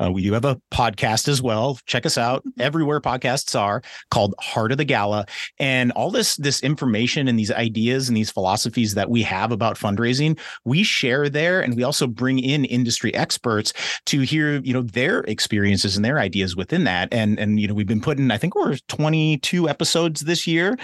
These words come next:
Speaker 1: Uh, we're moving into year two here in twenty-four, and we're really excited.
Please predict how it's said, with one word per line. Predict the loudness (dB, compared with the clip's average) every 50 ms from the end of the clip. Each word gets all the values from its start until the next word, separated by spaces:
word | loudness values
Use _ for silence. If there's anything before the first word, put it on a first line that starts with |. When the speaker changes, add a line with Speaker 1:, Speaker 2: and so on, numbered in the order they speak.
| -8 -10 -10 -10 -4
Speaker 1:
Uh, | -2 0 0 0 0
we're | 0
moving | 0 0 0 2 2 0
into | 0 0 0 0
year | 0 2 2 2 0
two | -2 -4 -4 -2 0 0
here | 2 2 2 2 2
in | 0 -2
twenty-four, | 0 0 0 0 0 -2 -2 -2 0 0 0
and | 0 0 0 0
we're | 0 0
really | 0 0 0 0 0
excited. | -2 0 0 0 0 0 0 -2 -4